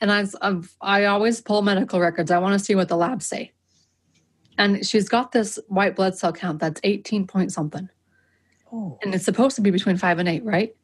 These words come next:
Speaker 1: I'm thinking, okay, one, it was already flagged with the age.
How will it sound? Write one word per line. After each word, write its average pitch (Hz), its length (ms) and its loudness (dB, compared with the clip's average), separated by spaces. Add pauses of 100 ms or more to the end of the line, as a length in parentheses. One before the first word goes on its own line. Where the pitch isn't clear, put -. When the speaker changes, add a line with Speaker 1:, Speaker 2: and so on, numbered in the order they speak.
(400)
Speaker 1:
I'm 190 140 2
thinking, 214 320 0
okay, 180 480 0 (280)
one, 226 260 2
it 247 120 0
was 180 160 0
already 190 300 0
flagged 170 640 -2 (100)
with 180 240 -2
the 170 140 0
age. 190 460 -2